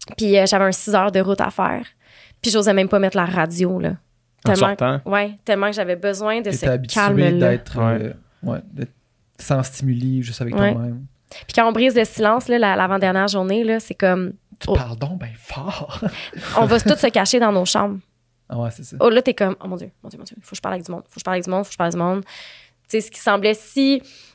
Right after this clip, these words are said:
Speaker 1: dur, de, difficile de, de pas faire, de faire, de pas
Speaker 2: Mhm.
Speaker 1: faire, ouais.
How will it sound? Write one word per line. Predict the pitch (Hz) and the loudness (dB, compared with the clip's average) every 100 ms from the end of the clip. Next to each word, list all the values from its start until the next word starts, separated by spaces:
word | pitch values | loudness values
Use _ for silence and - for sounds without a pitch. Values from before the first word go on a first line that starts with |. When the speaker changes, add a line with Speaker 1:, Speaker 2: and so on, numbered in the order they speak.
| - | -12
Speaker 1:
dur, | 233 208 247 269 254 | -4 4 6 6 4
de, | 190 214 208 | 2 6 6
difficile | 196 190 254 247 | 2 0 2 4
de, | 220 | 4
de | 202 | 4
pas | 202 - 202 | 2 2 2
faire, | - 208 240 233 | 2 2 2 -2
de | 196 | -4
faire, | - - - 123 | -4 -4 -2 -2
de | 208 | 0
pas | - | 2
Speaker 2:
Mhm. | |
Speaker 1:
faire, | - | 4
ouais. | 214 | 2